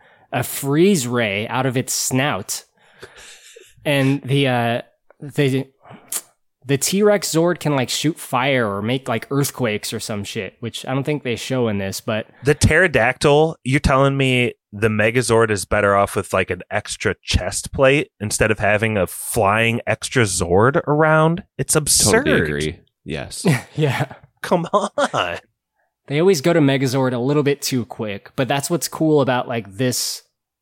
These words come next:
Speaker 1: particular arc, right, in Power Rangers, is, like, they change things up. They even have, like, a tank mode before they go into full Megazord, if you recall,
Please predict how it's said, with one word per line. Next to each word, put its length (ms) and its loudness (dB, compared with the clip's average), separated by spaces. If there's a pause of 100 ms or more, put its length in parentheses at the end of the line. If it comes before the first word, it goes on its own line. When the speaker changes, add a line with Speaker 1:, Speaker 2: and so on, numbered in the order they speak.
(120)
Speaker 1:
particular 760 -2
arc, 520 -6
right, 260 -4
in 140 0
Power 320 0
Rangers, 420 -6
is, 140 -8
like, 180 -6
they 80 -4
change 440 0
things 280 -4
up. 300 -10 (380)
They 120 0
even 280 2
have, 240 0
like, 180 0
a 80 -2
tank 440 -2
mode 440 -2
before 420 0
they 140 0
go 180 2
into 160 2
full 260 -2
Megazord, 580 -2
if 120 -10
you 80 -4
recall, 560 -8